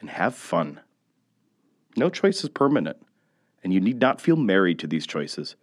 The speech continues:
should your impulses and discoveries in rehearsal take you in unexpected directions. Scene one.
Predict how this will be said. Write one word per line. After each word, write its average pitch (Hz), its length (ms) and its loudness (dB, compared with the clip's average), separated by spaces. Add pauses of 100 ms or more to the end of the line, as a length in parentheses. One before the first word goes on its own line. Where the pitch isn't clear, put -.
(160)
should 87 220 -2
your 90 160 4
impulses 120 580 0
and - 100 -6
discoveries 98 600 -2
in 90 80 -2
rehearsal 90 560 -6 (420)
take 127 300 0
you 78 220 -2 (120)
in 87 180 -2
unexpected 87 640 -4
directions. - 640 -4 (2500)
Scene 135 420 0
one. 73 260 -4